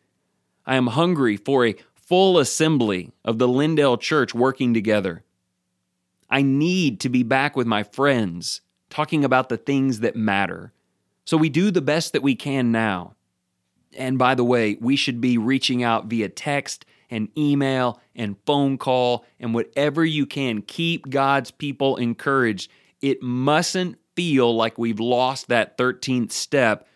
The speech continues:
just because of some virus and a few regulations for a little while. We still need to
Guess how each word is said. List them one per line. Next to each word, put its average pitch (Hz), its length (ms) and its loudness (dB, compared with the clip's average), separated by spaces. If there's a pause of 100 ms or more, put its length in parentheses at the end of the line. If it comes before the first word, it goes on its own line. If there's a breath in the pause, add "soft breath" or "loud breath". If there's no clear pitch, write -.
(120)
just 143 200 -4
because 131 320 0
of 117 100 -6
some 120 240 0
virus 123 580 2
and 113 120 -8
a 107 40 -8
few 123 240 -2
regulations 117 760 0
for - 160 -8
a 98 60 -2
little 95 220 -4
while. 87 420 -8 (360)
We 123 140 -2
still 147 600 0
need 139 220 -2
to 127 120 -4